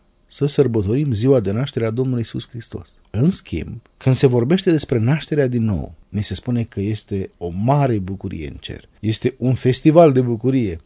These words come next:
în oștile cerești. Privind la sărbătorirea zilelor de naștere, a aniversărilor, dacă aceste sărbătoriri nu aduc păcat, atunci nu este nicio problemă. Dar, dacă o sărbătoare sau o aniversare de genul acesta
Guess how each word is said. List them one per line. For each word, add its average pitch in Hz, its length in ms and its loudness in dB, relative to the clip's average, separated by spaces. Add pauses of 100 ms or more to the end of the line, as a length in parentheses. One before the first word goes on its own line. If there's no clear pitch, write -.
(160)
în 95 240 -6
oștile 87 360 -6
cerești. - 480 -14 (260)
Privind 240 380 6
la 220 80 6
sărbătorirea 165 680 2
zilelor 131 440 2
de 113 120 -2
naștere, 85 540 -4
a 120 100 -4
aniversărilor, 107 880 -2 (140)
dacă 151 320 8
aceste 226 340 2
sărbătoriri 143 880 2 (180)
nu 147 240 8
aduc 139 320 6
păcat, - 680 -6 (100)
atunci 160 340 2
nu 151 100 4
este 131 200 2
nicio 98 180 -2
problemă. 78 460 -8 (140)
Dar, 104 560 2
dacă 117 400 0
o 120 60 2
sărbătoare 127 600 2
sau - 260 0
o 147 220 2
aniversare 143 640 4
de 95 140 0
genul 113 260 0
acesta 90 580 -6